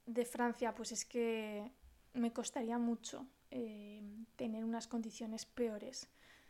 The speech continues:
Sé que en España también hay trabajos buenos, que, que lo puedes conseguir con unas buenas condiciones, pero no es tan sencillo. En Francia es mucho más, más fácil. Y, y bueno, te dan muchas más oportunidades.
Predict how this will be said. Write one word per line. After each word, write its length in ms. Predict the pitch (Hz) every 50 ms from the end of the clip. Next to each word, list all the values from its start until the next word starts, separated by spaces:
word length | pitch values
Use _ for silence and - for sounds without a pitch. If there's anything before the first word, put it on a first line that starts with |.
| - _ -
Sé 200 | - - 277 311
que 80 | 311
en 80 | 403 392
España 500 | 339 294 - - - 254 254 262 269 262
también 300 | 262 247 233 233 226 233
hay 80 | 262 269
trabajos 600 | - 233 220 214 214 214 - - 247 226 220 202
buenos, 500 | 220 226 233 240 240 240 247 240 - -
que, 280 | - 233 214 208 - -
que 100 | - 240
lo 180 | 220 208 202 -
puedes 260 | 233 233 277 302 302
conseguir 760 | - 254 240 233 - 247 226 220 220 233 233 240 240 233 240
con 160 | - 233 226
unas 260 | 220 226 247 262 240
buenas 320 | 220 226 233 240 254 247 -
condiciones, 800 | - 247 226 226 220 208 - - 233 220 220 220 247 254 - - - - - - - - - -
pero 240 | - 247 240 240 233
no 800 | 233 226 233 233 233 240 247 247 247 254 254 254 254 247 247 247 - _ _ -
es 240 | - 254 226 - -
tan 180 | - 233 226
sencillo. 600 | 226 - 254 247 233 240 - 262 254 254 302 359 480 - - - - - - _ _ _ _ -
En 160 | 254 240 233
Francia 300 | - 240 233 240 - 262
es 100 | 254 262
mucho 280 | 247 240 240 240 - 254
más, 460 | 247 240 240 233 - - - - - -
más 260 | 247 226 202 - -
fácil. 400 | - - 214 - - - - 269 - - _ _ _ - - - - - - - - _ _ _
Y, 1080 | - 247 240 233 226 226 226 226 220 220 220 220 220 220 220 220 220 240 262 262 262 - _ -
y 120 | 254 240
bueno, 240 | 226 226 226 214 208
te 100 | 208 226
dan 180 | 220 214 208 214
muchas 400 | 220 226 254 254 - - - -
más 200 | 240 226 - -
oportunidades. 920 | 233 226 233 214 - - 233 208 202 196 202 - - - 233 - - -